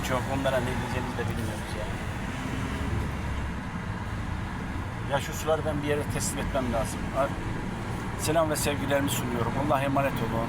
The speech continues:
Kendinize çok çok iyi bakın. Allah, arkadaşlar her namazda, her duada ülkemize dua edelim.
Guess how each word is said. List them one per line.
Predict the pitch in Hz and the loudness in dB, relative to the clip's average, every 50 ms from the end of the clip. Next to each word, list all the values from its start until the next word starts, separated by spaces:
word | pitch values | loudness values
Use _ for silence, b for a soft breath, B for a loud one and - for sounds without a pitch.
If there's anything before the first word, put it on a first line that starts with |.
| - - - - - - | -2 -2 -2 -2 -2 0
Kendinize | - 147 147 147 147 139 143 | 2 2 2 2 2 2 2
çok | 135 - - 156 - - | 2 2 0 0 0 0
çok | 135 127 - | -2 0 0
iyi | - 123 - 123 | 0 0 2 2
bakın. | 117 101 - 113 - - - - - - - - - - - - - - - - - - - - - | 0 2 2 0 0 0 0 0 0 0 0 0 0 0 0 0 0 0 0 0 0 0 0 2 2
Allah, | 131 147 156 165 175 170 170 151 131 - - - - - - - - - - - - - - - - - - - | 2 2 6 6 6 6 6 4 0 -2 -2 -2 -2 -2 -2 -2 -2 -2 -2 -2 -2 0 -2 -2 0 0 0 2
arkadaşlar | 139 143 139 165 156 - - 147 139 | 2 2 2 2 2 2 4 4 4
her | 147 185 180 170 | 4 4 4 4
namazda, | 151 147 143 139 131 117 120 127 131 131 127 127 127 - - - - - - - - - - - - - - - - - - - - - - - - - - - - - - - - - - - - - - - - 120 131 | 4 4 4 2 2 2 2 2 2 2 2 -2 -2 -2 -2 -2 -2 -2 0 0 0 0 0 0 0 0 -2 -2 -2 -4 -2 -2 -2 -2 -2 -2 -2 -2 -2 -2 -2 -2 -2 -2 -2 -2 -2 -2 -2 -2 -2 -2 -2 0 2
her | 156 196 220 190 185 | 4 4 4 4 2
duada | 175 170 156 143 135 131 131 131 135 131 - - - - - - - - 127 127 127 127 127 127 - - - - - - - 139 156 | 4 6 6 6 6 6 4 4 4 2 0 -4 -4 -2 -2 -2 -2 -2 -2 0 0 0 0 0 0 0 0 0 0 0 0 0 0
ülkemize | - - 185 175 170 160 160 156 - | 2 2 2 2 2 0 0 0 2
dua | 160 160 156 147 | 4 6 6 6
edelim. | 131 - 123 113 110 - | 6 2 2 2 2 0